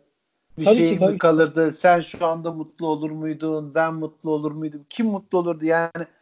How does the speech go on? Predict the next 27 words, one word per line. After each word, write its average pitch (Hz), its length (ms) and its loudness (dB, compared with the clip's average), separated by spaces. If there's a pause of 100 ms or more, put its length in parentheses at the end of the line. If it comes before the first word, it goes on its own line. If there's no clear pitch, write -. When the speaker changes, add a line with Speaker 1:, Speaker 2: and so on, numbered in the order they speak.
(180)
Speaker 1:
herkes 208 360 4
Speaker 2:
Aynen. 202 100 2
Speaker 1:
haftayı 190 380 -2
düşünecekti. 151 680 -8 (200)
Ya 185 220 4
biz 160 120 -12
Galatasaray'ı 175 420 -6
yenemeyeceksek 170 720 -12 (560)
ne 175 140 -2
yapayım 185 400 -2
Sosa, 160 560 -8
Sosa, 156 460 -10
yani 135 400 -6
Sosa'yı 143 440 -8
diyecekti. 113 400 -10
Ya 135 120 2
da 147 200 2 (520)
lan 170 120 4
Ankara'ya 175 460 0
yenilelim 175 640 -10
ama 160 280 -6 (560)
biz 156 300 -10
Galatasaray'ı 170 540 2
yeneydik 127 520 -8
falan 156 380 2 (160)
olacak. 123 460 -4
Yani 151 260 0